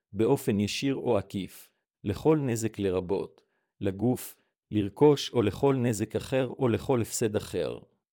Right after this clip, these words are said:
אשר ייגרם כתוצאה משימוש בשירותים וחלקי או בתכנים המוצגים באתר, אפילו אם האתר הזהיר, המליץ או ייעץ לעניין מסוים, ובשום מקרה האתר לא יהווה תחליף או יישא באחריות המשתמש.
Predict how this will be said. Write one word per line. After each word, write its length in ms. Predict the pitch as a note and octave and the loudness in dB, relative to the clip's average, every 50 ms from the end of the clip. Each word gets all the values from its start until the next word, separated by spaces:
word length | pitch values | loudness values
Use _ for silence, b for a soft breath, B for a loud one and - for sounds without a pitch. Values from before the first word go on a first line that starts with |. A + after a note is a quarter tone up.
| _ - | _ -10
אשר 280 | - - - D#3 E3 E3 | -6 -2 0 2 2 2
ייגרם 420 | C3+ F#2+ F#2 G2 G2 A#2 A#2+ A#2 | 2 2 0 2 2 4 2 2
כתוצאה 460 | - G2+ - G2 F2+ - - G#2 A#2+ | 0 -2 -4 -4 -6 -2 0 0 2
משימוש 520 | B2+ A#2 G2+ - G#2 G2+ A#2 B2+ C3 - G2 | 2 0 -2 -2 -2 -2 -2 -2 -2 -4 -4
בשירותים 640 | G2 F#2+ - - G2+ F#2+ G2 - - C3 C3+ C#3 C3 G#2+ | -4 -4 0 0 -2 -2 -2 -4 0 0 0 0 0 -2
וחלקי 460 | G2+ - - G2 G2 - - B2+ C3+ | -2 -2 -2 -2 -2 0 0 0 2
או 120 | C3 B2 | 2 2
בתכנים 520 | G#2 G#2 - - - A2+ A2+ B2+ C3 C3 B2 | 2 0 -2 -4 -4 -4 -2 -2 0 0 0
המוצגים 560 | A2 G#2 G2 - - A2 F#2+ A2 C3 B2+ A#2 | -2 -2 -2 -2 -2 -4 0 0 -2 0 2
באתר, 560 | G2+ F#2+ F#2+ F2+ - - G2+ F#2+ F#2 E2 - - _ _ _ _ _ _ _ - - | 2 2 2 0 0 0 2 2 2 -2 -6 -12 _ _ _ _ _ _ _ -14 -14
אפילו 300 | A#2 - D3 C#3+ C#3 B2+ | -4 -2 0 2 4 4
אם 160 | A2 G#2+ G#2 | 4 4 4
האתר 340 | G2+ G2 F#2 - A2 G2+ G2 | 2 0 0 2 4 4 4
הזהיר, 540 | G2 F2 F2+ F#2 E2+ G2 A2+ G2+ G2 G#2 A2 - _ _ _ _ _ _ _ - | 4 2 0 -2 -2 0 0 0 0 -2 -6 -10 _ _ _ _ _ _ _ -4
המליץ 420 | G#2 G#2 G2 G#2+ B2 B2+ B2+ - - | -2 0 2 2 2 0 -2 -2 0
או 100 | A2 G#2+ | 2 4
ייעץ 280 | G#2 A#2+ A#2 A#2 - | 4 4 2 0 0
לעניין 440 | G2+ G2 G2 F#2+ G#2 A2 B2 C3 B2+ | -2 -2 0 0 0 0 0 0 0
מסוים, 600 | A2 G#2+ - - - G2+ G2 G2 A2+ B2+ B2 A2+ | -2 -2 -2 -2 -4 -2 0 0 0 0 0 -2
ובשום 460 | - G2 F#2+ G2 - - C3 B2 B2 | -4 -4 -4 -4 -4 -2 -2 0 0
מקרה 380 | B2 - - - A2+ A#2+ B2+ A#2 | -2 -2 -2 0 2 4 4 4
האתר 440 | G#2+ F#2+ - - B2+ B2+ B2+ B2 C3+ | 2 0 2 2 2 2 2 2 0
לא 200 | B2+ B2 C3+ B2+ | 2 2 4 4
יהווה 280 | A2+ G2+ F#2+ G#2+ C3 | 4 2 2 0 -2
תחליף 600 | B2+ - A2+ - - B2+ B2 C3+ C#3+ C#3+ - - - - | 0 0 -4 -6 -4 -4 -2 -2 -4 -4 -8 -16 -6 0
או 120 | B2+ B2 | 0 2
יישא 300 | A2+ G2+ - - C3 B2+ | 2 2 0 2 2 2
באחריות 640 | A2+ G#2 G2+ F#2+ - G#2+ F#2+ G2+ G2+ G#2+ A2 G#2+ - | 4 2 0 0 0 0 0 2 2 2 0 0 0
המשתמש. 880 | A2 G#2+ G2 - - A2 G2 G2 E2+ D#2+ D#2+ - - - - - - | -2 -2 -2 -2 -4 -4 -4 -4 -4 -8 -10 -12 -14 -14 -14 -16 -20